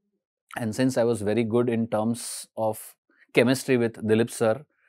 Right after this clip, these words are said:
क्योंकि हमने प्ले पहले किया था, तो even he was okay with me doing बाघा।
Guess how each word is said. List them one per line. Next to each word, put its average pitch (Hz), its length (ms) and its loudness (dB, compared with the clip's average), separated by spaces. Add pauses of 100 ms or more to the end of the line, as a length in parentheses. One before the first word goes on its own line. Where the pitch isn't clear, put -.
(260)
क्योंकि 117 200 -2
हमने 113 180 0
प्ले 113 220 2
पहले 110 260 2
किया 110 280 0
था, 107 140 -4
तो 110 160 -4
even 107 180 -2
he 110 180 -2
was 107 160 2
okay 110 360 -4
with 104 220 -2 (300)
me 113 180 0
doing 110 240 0
बाघा। 95 360 -2